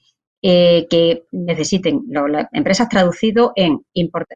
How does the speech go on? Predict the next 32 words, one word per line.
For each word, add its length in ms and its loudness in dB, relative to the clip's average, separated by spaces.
productores 640 0
e 60 -2
importadores, 580 -2
que 60 -18
pueden 160 -20
ser 280 -2
productores 460 -2
nacionales, 680 2
eh, 460 -2
de 220 -4
la 80 2
Unión 180 0
Europea 540 2
o 40 -4
pueden 200 -2
ser 160 -10
importadores 580 -4
cuando 220 -2
lo 80 -6
traen 240 0
de 80 -4
fuera. 280 -8
Tienen 300 6
que 420 2
solicitar 880 -4
unas 340 -4
cuotas 340 0
determinadas 760 0
que 100 -2
la 120 -2
Comisión 500 -4
va, 240 -4